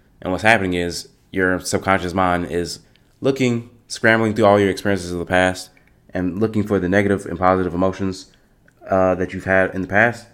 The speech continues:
and putting that emotion into you now so that you can make a better decision, and it makes your life a whole bunch easier, right? On the right side of your seesaw, you have all the positive experiences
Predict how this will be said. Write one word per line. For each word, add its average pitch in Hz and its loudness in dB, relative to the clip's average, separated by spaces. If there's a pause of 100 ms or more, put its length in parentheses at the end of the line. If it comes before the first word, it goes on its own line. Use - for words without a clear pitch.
(420)
and 95 -6
putting 120 4
that 104 4
emotion 98 0
into 90 -2
you 85 -4
now 90 0 (280)
so 101 -6
that 90 4
you 92 -6
can 87 -4
make 92 -4
a 85 -10
better 90 0
decision, 90 -4 (500)
and 95 0
it - 2
makes 98 0
your 92 0
life 87 0
a 82 -8
whole 92 -2
bunch 90 -4
easier, 82 -6
right? 87 -4 (400)
On 95 -4
the 98 0
right 123 8
side 117 2
of 104 2
your 101 -4
seesaw, 104 -2
you 90 -2
have 85 -2
all 90 0
the 85 -4
positive 98 0
experiences 98 -6